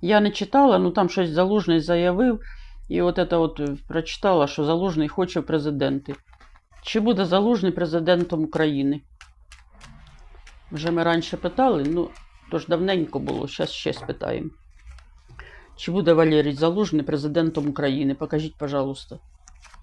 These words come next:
Хм. Завершення цикла, перша карта. Разорваний контракт і неудача, і, і завершення цикла.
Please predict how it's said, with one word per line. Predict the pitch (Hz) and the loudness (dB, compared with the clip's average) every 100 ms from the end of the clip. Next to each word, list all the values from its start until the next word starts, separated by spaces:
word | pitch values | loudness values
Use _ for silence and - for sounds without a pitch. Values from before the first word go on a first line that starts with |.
| - - - - - - _ - - - _ - | -20 -20 -20 -20 -20 -20 _ -20 -20 -20 _ -18
Хм. | - - - - - - - - - - - - - - | -16 -16 -20 -20 -20 -20 -20 -20 -20 -20 -20 -20 -20 -14
Завершення | 160 170 160 156 175 160 151 151 | -6 0 2 2 2 2 2 -2
цикла, | - 147 156 147 | -6 -8 -6 -6
перша | 143 - 147 | -6 -6 -10
карта. | - 147 - 185 - - - - - - - - - - - - - - - - - | -10 -12 -12 -20 -20 -20 -20 -20 -20 -20 -20 -20 -20 -20 -20 -20 -20 -20 -20 -16 -4
Разорваний | 160 151 160 151 151 151 | 0 2 4 4 2 0
контракт | 143 156 185 190 190 147 | 0 -2 2 0 0 -2
і | 156 | 0
неудача, | 156 156 151 185 185 - 143 139 - - - - | 2 2 4 2 2 0 -2 -2 -16 -20 -8 2
і, | |
і | 160 151 151 156 156 147 | 2 2 2 2 4 2
завершення | 143 147 139 - 165 156 147 | 0 -4 -2 -2 0 0 -2
цикла. | - 143 - 147 | -6 -10 -8 -12